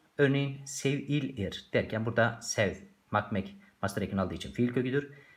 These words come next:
Sevmekten sevilmek, e, fiilden fiil yapan ek yani yapım ekidir. Ir de geniş zaman kip eki yani çekim ekidir. Yukarıdaki örnekte sevilir sözcüğünün kökü sevmek fiilidir. Bu fiil il yapım ekini alarak sevilmek fiilini oluşturmuş.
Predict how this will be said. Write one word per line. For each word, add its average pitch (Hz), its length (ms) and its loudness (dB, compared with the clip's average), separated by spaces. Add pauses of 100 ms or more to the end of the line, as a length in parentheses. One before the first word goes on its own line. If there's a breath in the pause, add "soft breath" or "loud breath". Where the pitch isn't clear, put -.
(120)
Sevmekten 135 460 2
sevilmek, 117 680 0 (480 soft breath)
e, 95 400 0
fiilden 110 400 2
fiil 98 240 -2
yapan 85 440 -2 (160)
ek 131 240 -2
yani 85 300 0
yapım 120 200 2
ekidir. 120 540 -2
Ir 123 200 2
de 123 220 0
geniş 120 160 0
zaman 95 220 -2
kip - 140 -12
eki - 280 -4
yani 104 160 2
çekim 98 240 -4
ekidir. - 280 -10
Yukarıdaki 127 360 2
örnekte 120 280 2
sevilir 120 380 -2 (260 loud breath)
sözcüğünün 98 360 0
kökü 127 400 -2
sevmek 92 420 0
fiilidir. 123 460 0 (420 loud breath)
Bu 147 60 2
fiil 135 380 0 (160)
il 110 200 2
yapım 104 200 2
ekini 98 180 -2
alarak 80 400 -4
sevilmek 95 400 -2
fiilini 92 200 0
oluşturmuş. 127 640 -4